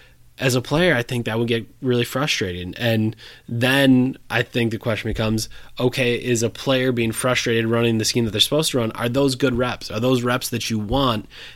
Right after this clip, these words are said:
And I think that's kind of what you have to keep your eye on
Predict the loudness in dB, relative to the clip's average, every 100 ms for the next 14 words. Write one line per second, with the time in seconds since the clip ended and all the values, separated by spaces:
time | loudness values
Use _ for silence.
0 | -4 2 4 4 2 -2 -6 -4 -2 -2
1 | 2 2 2 2 0 0 -2 -2 0 -2
2 | 0 -2 -2 -4 -6 -6 -6 -6 -6 -8
3 | -12